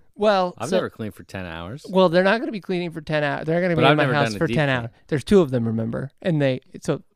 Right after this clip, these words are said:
Speaker 1: five hours each.
Speaker 2: Oh, okay.
Speaker 1: Yeah, type
Speaker 2: All right,
Speaker 1: deal.
Speaker 2: all right.
Speaker 1: So they're gonna
Speaker 2: Still
Speaker 1: be there
Speaker 2: a
Speaker 1: five
Speaker 2: lot.
Speaker 1: years. Yeah. Um, and then, you know, we just went over rates and all that, yeah, jazz. And I
Speaker 2: Yeah.
Speaker 1: think we're gonna do it. So
Speaker 2: Wow.
Speaker 1: yeah.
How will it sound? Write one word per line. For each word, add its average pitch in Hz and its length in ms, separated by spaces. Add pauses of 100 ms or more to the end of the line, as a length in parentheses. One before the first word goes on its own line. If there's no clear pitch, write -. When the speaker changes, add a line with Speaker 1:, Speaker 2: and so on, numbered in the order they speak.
Speaker 1:
five 156 280
hours 80 280
each. 104 60
Speaker 2:
Oh, 110 460
okay. 98 120
Speaker 1:
Yeah, 95 280
type - 80
Speaker 2:
All 151 100
right, 95 80
Speaker 1:
deal. - 160
Speaker 2:
all - 40 (120)
right. 101 80 (340)
Speaker 1:
So 139 320 (100)
they're 165 120
gonna 180 100
Speaker 2:
Still 170 80
Speaker 1:
be - 60
there - 0
Speaker 2:
a - 20
Speaker 1:
five 135 40 (140)
Speaker 2:
lot. - 80
Speaker 1:
years. 85 160 (640)
Yeah. 143 220
Um, 135 120
and 151 140
then, 143 360 (320)
you 190 100
know, 170 120
we 175 100
just 165 140
went 151 120
over 156 220
rates 127 460
and 123 380 (140)
all 131 200
that, 123 260 (500)
yeah, 117 400
jazz. 127 460
And 170 80
I 165 80
Speaker 2:
Yeah. 170 180
Speaker 1:
think 165 100
we're 175 140
gonna 190 160
do 233 140
it. 156 120 (200)
So 135 360
Speaker 2:
Wow. 87 420 (200)
Speaker 1:
yeah. 185 560